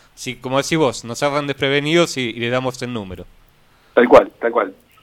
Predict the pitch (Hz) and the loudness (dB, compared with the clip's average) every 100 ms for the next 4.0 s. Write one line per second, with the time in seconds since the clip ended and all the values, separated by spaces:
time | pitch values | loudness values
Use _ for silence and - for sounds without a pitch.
0 | _ _ - - - _ 170 165 262 370 | _ _ -20 -20 -20 _ -10 -6 -4 -2
1 | 220 175 156 202 214 196 165 156 143 135 | 0 0 0 0 -2 2 4 4 4 2
2 | 113 - _ _ 135 - 123 123 127 170 | 0 -4 _ _ -20 -10 -6 -4 0 2
3 | 160 135 - 127 120 117 110 107 98 | 2 0 -2 -4 -2 -2 -4 -6 -8